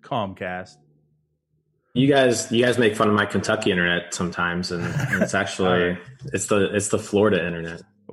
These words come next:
Speaker 1: It's, it's, that's fair, Jim. <laughs> I'll, I'll accept that. All right, so, yeah, let's, let's go back.
Speaker 2: <clears throat>
Speaker 1: I know we're discussing Josh Bell and trade values and how it's diminished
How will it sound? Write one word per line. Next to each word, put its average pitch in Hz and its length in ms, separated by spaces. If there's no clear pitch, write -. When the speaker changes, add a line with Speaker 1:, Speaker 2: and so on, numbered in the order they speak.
Speaker 1:
It's, 98 280
it's, 98 240
that's 95 240
fair, 78 240
Jim. 80 260
<laughs> - 140
I'll, 147 1040
I'll 98 220
accept 113 340
that. 151 200
All 127 120
right, 90 260
so, 117 440
yeah, 95 200
let's, 107 240
let's 127 180
go 151 140
back. 120 420
Speaker 2:
<clears throat> - 40
Speaker 1:
I 113 120
know 117 140
we're 123 140
discussing 120 440
Josh 113 300
Bell 107 240
and 104 100
trade 113 220
values 101 580
and 90 100
how 104 220
it's 90 140
diminished 95 440